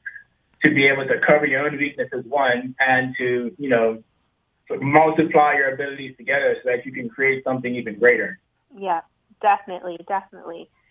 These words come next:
Speaker 2: And speaking of team, um, let's move into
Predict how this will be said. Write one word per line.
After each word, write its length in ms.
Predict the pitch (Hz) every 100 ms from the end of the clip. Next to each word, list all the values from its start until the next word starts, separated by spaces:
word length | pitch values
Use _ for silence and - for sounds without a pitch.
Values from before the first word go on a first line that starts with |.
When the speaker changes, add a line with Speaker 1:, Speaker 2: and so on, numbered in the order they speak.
| _ _
Speaker 2:
And 200 | 220 220 220
speaking 380 | - 285 - 302
of 140 | 240 226 _
team, 420 | - 285 196 185 330 415 _ _ _
um, 340 | 214 208 202 202 - _
let's 220 | 214 247 262
move 280 | 247 269
into 220 | 254 240